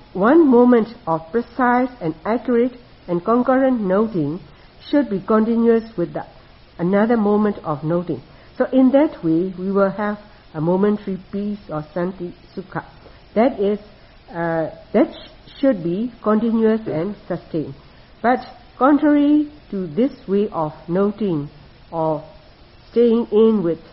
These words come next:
mindfulness, but Sarah found some of the yogis who had been behaving like the out-, outsiders. Yes, they are not,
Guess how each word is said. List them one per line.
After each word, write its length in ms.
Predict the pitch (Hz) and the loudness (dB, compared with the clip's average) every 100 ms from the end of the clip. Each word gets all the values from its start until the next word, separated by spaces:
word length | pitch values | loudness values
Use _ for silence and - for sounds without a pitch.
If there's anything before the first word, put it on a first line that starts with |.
| - | -12
mindfulness, 680 | 156 180 202 208 160 147 - - - - - - - | -2 -2 -2 -4 -4 -4 -8 -14 -20 -20 -20 -18 -4
but 280 | 233 - - - | -2 -4 -18 -6
Sarah 460 | 220 220 240 254 254 | 0 2 2 0 -2
found 380 | 208 196 190 185 - | 0 2 2 -2 -8
some 200 | 214 202 | -2 -2
of 160 | 196 196 | -2 -4
the 80 | 180 | -4
yogis 500 | 165 175 202 196 139 - - - - - - | -2 -2 -2 -4 -8 -12 -20 -20 -20 -14 -4
who 160 | 214 | -2
had 280 | 220 180 165 | 0 -2 -4
been 320 | 190 185 180 - - - | -2 -2 -4 -10 -20 -10
behaving 480 | 185 220 226 220 214 | -2 2 2 2 0
like 260 | 175 160 | -2 -6
the 140 | - - - - - | -10 -12 -18 -20 -10
out-, 220 | 185 180 - | -6 -6 -6
outsiders. 600 | 190 196 196 185 175 - - - - - - - | -2 -2 0 -2 -2 -8 -12 -20 -20 -20 -20 -8
Yes, 280 | 180 185 185 - | -2 -2 -4 -4
they 160 | 175 180 | -2 -2
are 320 | 170 165 160 - - - - | -2 -4 -8 -18 -20 -20 -2
not, 240 | 202 233 | 0 0